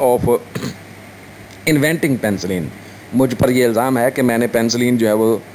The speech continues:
ईजाद की है। "But no man could have done that।" लेकिन कोई भी आदमी ऐसा नहीं कर सकता। "Nature in the form of a lowly vegetable।"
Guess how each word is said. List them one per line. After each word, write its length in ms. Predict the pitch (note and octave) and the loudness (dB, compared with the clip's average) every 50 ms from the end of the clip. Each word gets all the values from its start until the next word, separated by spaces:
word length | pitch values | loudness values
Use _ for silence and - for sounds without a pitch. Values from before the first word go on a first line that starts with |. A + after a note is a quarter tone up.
| - - - - - - | -20 -20 -20 -10 -4 -4
ईजाद 360 | B2+ A#2+ B2 A#2 A#2+ B2 A#2+ | -2 0 0 0 0 0 -2
की 180 | G#2+ G#2 G#2 F#2+ | -4 -6 -8 -6
है। 200 | - E2+ D#2 - - - - - - - - - - - - G#2+ | -6 -8 -10 -10 -12 -18 -20 -20 -20 -20 -20 -20 -12 -10 -2 0
"But 140 | A#2+ D3+ C#3 | 2 2 2
no 140 | C3 B2+ D#3+ | 0 0 0
man 280 | F#3+ G3 F3+ E3+ E3+ E3 | 0 2 2 0 0 0
could 280 | D3+ - D3+ C#3+ B2+ | 0 0 0 0 0
have 300 | A2 G#2+ A#2+ A#2 A2+ A2+ | 0 0 0 0 0 0
done 220 | A2+ A#2 A#2 A2 G#2 | 0 0 0 0 0
that।" 380 | G2 F#2 F2+ - - - - | 0 -2 -2 -4 -8 -4 -2
लेकिन 220 | A2+ A#2 A#2 B2+ B2 | 0 0 0 0 2
कोई 200 | A2 C#3 D#3 D#3 | 2 2 2 4
भी 80 | D#3 | 4
आदमी 280 | D3+ C3+ B2+ B2+ C3 B2+ | 2 2 2 2 0 0
ऐसा 200 | A#2+ A2 A#2+ A#2 | 2 0 0 0
नहीं 180 | A#2 A#2 A2+ | 0 0 0
कर 140 | G#2+ - G#2 | 0 -2 -2
सकता। 280 | - - G2 - G#2 G#2+ | -2 -4 -4 -2 0 0
"Nature 440 | A2 A2+ A#2+ A2+ - D#3+ E3+ D#3+ C#3+ - - - - - - - - - - - - | 2 2 0 0 0 0 0 -2 -2 -8 -18 -20 -20 -20 -20 -20 -20 -20 -12 -4 0
in 120 | C3 C3 | 0 2
the 120 | B2+ C3 A#2 - | 2 2 2 2
form 280 | A#2+ B2+ C3+ C3+ C3+ C3+ | 2 2 2 2 2 2
of 180 | C3+ C3 A#2+ | 0 2 2
a 80 | C3 B2+ | 2 2
lowly 300 | B2+ C#3 D#3+ E3 E3+ D#3 | 4 2 2 2 2 2
vegetable।" 560 | C3+ B2+ A#2 A#2+ G2+ A2+ A2+ G#2 B2+ C3+ | 2 0 0 0 0 0 0 2 2 0